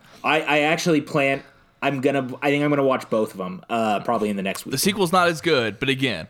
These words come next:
Speaker 2: it's a, it's a guilty, guilty pleasure. That's why I was excited to watch the second one. It's not as good, but I still, again, guilty pleasure.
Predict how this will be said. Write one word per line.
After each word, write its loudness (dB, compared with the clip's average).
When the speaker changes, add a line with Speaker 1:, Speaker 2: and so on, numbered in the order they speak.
Speaker 2:
it's -4
a, -4
it's -6
a -6
guilty, -4
guilty -2
pleasure. 2
That's 0
why 2
I 2
was -6
excited 0
to -2
watch 0
the -8
second -2
one. -4
It's -8
not 2
as -2
good, 0
but 0
I 2
still, -2
again, -6
guilty -4
pleasure. -4